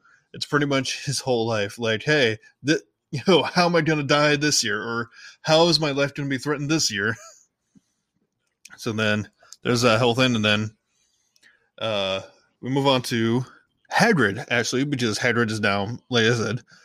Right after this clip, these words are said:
teaching, like, a creatures class, and he te-, he's teaching them about hippogriffs, and there's another interaction between, uh, Harry and, uh, Draco, because Draco kinda teases him for the fact that when the Dementor attacked him on the train, he fainted.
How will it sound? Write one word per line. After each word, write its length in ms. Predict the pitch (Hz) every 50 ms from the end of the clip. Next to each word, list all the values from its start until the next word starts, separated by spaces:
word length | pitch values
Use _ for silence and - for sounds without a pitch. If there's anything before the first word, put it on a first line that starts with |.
| _ _
teaching, 360 | - - 127 104 - 117 110 107
like, 140 | 107 101
a 260 | 120 104 101 98 101 101
creatures 420 | - - 143 143 139 - 104 98
class, 460 | - - 101 98 98 104 107 - - _ - - - - - - - _ _ _ _ _ _
and 420 | - 113 117 113 110 107 107 107 107 110 -
he 120 | - 127
te-, 240 | 123 - - 139 139
he's 180 | 110 135 127 120
teaching 300 | - - 127 110 120 120
them 80 | 120
about 420 | 117 113 104 107 104 104 104 - _ _ _ _ _ _ _ _ _ -
hippogriffs, 520 | - 165 131 123 113 117 107 104 104 -
and 320 | 139 127 120 120 120 123
there's 160 | 117 127 123 127
another 340 | 131 131 123 123 117 117
interaction 480 | - 127 131 127 117 110 110 - - 127
between, 460 | 113 107 - - 113 104 104 101 101 - - - - _ _ _ _ _ _ _ _ _ _ _ _ _ _ _ _ _ _ -
uh, 280 | - 104 101 101 101 104 - -
Harry 340 | - 139 127 120 120 117 113
and, 180 | 104 101 98
uh, 160 | 101 98 95 95
Draco, 420 | 107 - 131 131 131 - 110 104
because 380 | 101 110 110 - 117 110 117 113
Draco 380 | 135 127 113 - 113 104 107
kinda 220 | - - 127 110 101
teases 380 | - - 147 135 123 120 107
him 80 | 110 107
for 140 | - - 110
the 80 | 107
fact 220 | - 123 110 104 -
that 260 | 104 98 95 98 - _ _ - - - - - _ -
when 120 | - 123
the 80 | 127 120
Dementor 480 | 107 - 120 131 139 131 - 131 110 107
attacked 380 | 110 - - 123 110 - -
him 240 | 120 107 107 107 101 - -
on 360 | 107 101 101 101 101 101 98
the 80 | 95
train, 440 | - - - 147 147 143 120 107 107
he 200 | 104 - - 104
fainted. 600 | 92 - - - 151 151 123 - 101 98 101 117